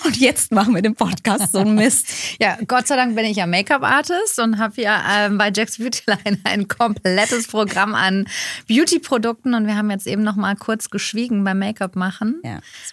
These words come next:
Speaker 1: war
Speaker 2: weil wir
Speaker 1: schön.
Speaker 2: einfach beide gesagt haben, so, wir müssen gerade einmal kurz ein bisschen Energie tanken.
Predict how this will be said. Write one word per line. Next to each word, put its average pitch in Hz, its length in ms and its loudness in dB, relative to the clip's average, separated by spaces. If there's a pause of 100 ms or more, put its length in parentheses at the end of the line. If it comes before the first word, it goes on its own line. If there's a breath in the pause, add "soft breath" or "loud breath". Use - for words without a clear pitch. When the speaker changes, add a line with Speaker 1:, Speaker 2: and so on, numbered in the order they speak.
(120)
Speaker 1:
war 208 80 0
Speaker 2:
weil - 20 -2
wir 214 60 2
Speaker 1:
schön. - 100 -2
Speaker 2:
einfach 208 180 -2
beide 196 240 -2
gesagt 190 420 -4
haben, 196 140 -2
so, 190 80 -4
wir 190 80 -2
müssen 196 280 -4
gerade 196 200 -2
einmal 190 240 -2
kurz 240 440 -6
ein 226 100 -2
bisschen 214 300 -6
Energie 202 360 -2
tanken. 190 640 -4